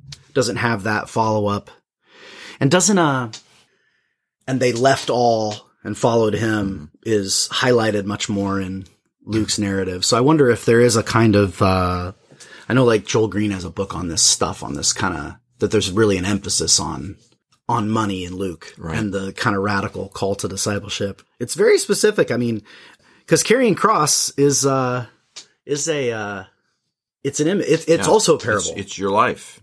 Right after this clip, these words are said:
Speaker 1: Right?
Speaker 2: Yeah.
Speaker 1: But what does that mean? Uh, the, at its extreme form, it means that you'd be willing to die for me, right? But what does that, what does it look like to prepare, to weigh the, the Desert Fathers would put it? What does it look like to prepare for death,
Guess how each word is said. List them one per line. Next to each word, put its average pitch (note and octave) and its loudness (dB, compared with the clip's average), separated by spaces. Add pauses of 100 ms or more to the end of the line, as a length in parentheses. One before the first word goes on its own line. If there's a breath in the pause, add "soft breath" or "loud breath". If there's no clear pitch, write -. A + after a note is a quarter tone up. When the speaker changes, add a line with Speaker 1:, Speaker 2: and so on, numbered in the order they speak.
Speaker 1:
Right? B2 0
Speaker 2:
Yeah. - -2
Speaker 1:
But C3+ -2
what D3 4
does C#3+ 4
that C3 0
mean? A2+ -2 (240)
Uh, G#2+ -8 (520)
the, A2+ -6 (240 soft breath)
at D#3 4
its D3+ -2
extreme F#3+ 4
form, E3+ 4
it A#2+ -2
means A#2+ -2
that A#2+ -4
you'd A#2+ -4
be A#2 -6
willing A2 -4
to G2+ -10
die D#3+ 0
for A#2+ -10
me, F2 -10
right? A2 0
But A#2+ 0
what C#3+ 2
does C3+ 4
that, A#2+ -4
what C3+ 2
does B2+ 4
it A#2+ 0
look C3 0
like G2+ -4
to A2 -4
prepare, - -2
to B2 -2
weigh A2 2
the, G2 0 (760 loud breath)
the G#2 0
Desert G2+ 4
Fathers G2 2
would F2+ -8
put F2+ -2
it? - -4
What A2 -4
does G#2 -2
it C#2 -4
look A2+ -2
like G2 -4
to - -8
prepare G#2 0
for F#2+ -2
death, - -6